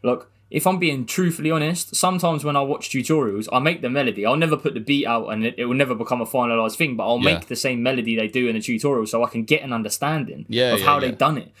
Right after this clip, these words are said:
Speaker 1: Look, I, I don't know if you've heard this, but there's a producer. I think he's German or something. His, his name's Old Boy.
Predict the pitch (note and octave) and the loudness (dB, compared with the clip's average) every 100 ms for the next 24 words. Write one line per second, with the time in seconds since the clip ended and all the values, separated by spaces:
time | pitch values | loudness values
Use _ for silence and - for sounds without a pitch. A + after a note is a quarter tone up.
0 | - C#3 D3 - _ C#3 - D#3+ D#3 D#3 | -2 0 0 -4 _ -4 0 2 2 2
1 | D#3+ C#3 B2+ C3+ B2 A#2+ - A#2 B2 B2+ | 0 0 0 0 0 -6 -8 -4 -2 -2
2 | A#2+ D#3 E3 A#2 G2+ - D3+ B2 - A#2 | -2 -2 2 2 0 -2 -2 -4 0 2
3 | B2+ C3 B2 B2 B2+ A#2+ A#2 B2 A#2+ A#2+ | 2 0 -6 -6 -6 -4 -4 -2 -2 -2
4 | B2 - C3 A2+ B2 G2 | -2 2 0 2 0 0